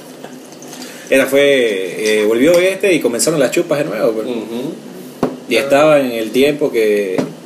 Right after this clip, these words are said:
Speaker 1: que la, las hermanas de este estaban en la, en la joda.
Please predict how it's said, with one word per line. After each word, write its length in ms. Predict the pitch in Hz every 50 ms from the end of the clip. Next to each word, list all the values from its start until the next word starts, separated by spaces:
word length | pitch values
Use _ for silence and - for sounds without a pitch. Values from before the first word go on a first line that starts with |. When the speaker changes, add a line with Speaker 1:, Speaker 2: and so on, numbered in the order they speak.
| - - - - - - - -
Speaker 1:
que 140 | 113 107 104
la, 480 | 107 107 104 104 101 101 98 98 95 101
las 160 | 104 98 98
hermanas 460 | 110 107 107 117 127 143 147 135 123
de 80 | 120 127
este 100 | 131 135
estaban 320 | 127 - 127 131 135 123
en 300 | 113 104 98 95 92 92
la, 140 | 90 90 92 90 85 85 82 - - - - - -
en 140 | 101 95 95
la 120 | 92 90
joda. 320 | - 127 135 147 170 -